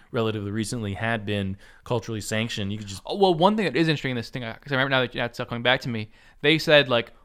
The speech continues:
Speaker 2: "Forty K is a sati-, satirical piece."
Speaker 1: <laughs> Yeah, right.
Speaker 2: The thing is, forty K was in the eighties, had elements of, like, heavy metal magazine stuff,
Speaker 1: Yeah.
Speaker 2: satire, and
Speaker 1: Well, the original, like, the first version of the rules was very much, like, it was intent-, it, I don't even
Speaker 2: It's
Speaker 1: think it was intended to be played.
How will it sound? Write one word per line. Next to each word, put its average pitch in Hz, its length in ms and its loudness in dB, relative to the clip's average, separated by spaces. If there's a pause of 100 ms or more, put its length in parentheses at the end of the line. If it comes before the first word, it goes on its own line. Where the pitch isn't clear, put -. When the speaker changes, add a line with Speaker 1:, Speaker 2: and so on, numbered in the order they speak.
Speaker 2:
"Forty 208 320 6
K 151 260 4
is 135 140 2
a 107 40 -8
sati-, 127 580 4
satirical 131 360 0
piece." 131 420 0
Speaker 1:
<laughs> 151 60 0
Yeah, 127 200 -2
right. 127 180 -2
Speaker 2:
The 160 80 4
thing 220 220 2
is, 185 200 4
forty 220 240 0
K 190 180 2
was 151 500 6
in 135 80 2
the 123 120 0
eighties, 131 380 2
had 127 180 2
elements 123 320 0
of, 120 120 -6
like, 107 200 -2
heavy 135 200 0
metal 123 180 2
magazine 113 480 -2
stuff, 110 260 0
Speaker 1:
Yeah. 82 60 -6 (240)
Speaker 2:
satire, 117 640 2
and 110 260 -6 (280)
Speaker 1:
Well, 175 80 4
the 202 120 4
original, 240 400 4
like, 170 140 4
the 139 80 4
first 254 360 2
version 190 240 2
of 139 60 2
the 120 60 -2
rules 127 300 0
was 107 100 -6
very 131 280 2
much, 117 340 0
like, 101 200 -2
it 123 80 -4
was 117 140 -6
intent-, 110 400 -4
it, 147 80 -4 (100)
I 151 80 2
don't 226 100 4
even 180 140 2
Speaker 2:
It's 156 60 4
Speaker 1:
think 165 120 2
it - 20 2
was 147 100 -2
intended 143 280 -2
to 113 40 -4
be 104 100 -4
played. 120 420 -4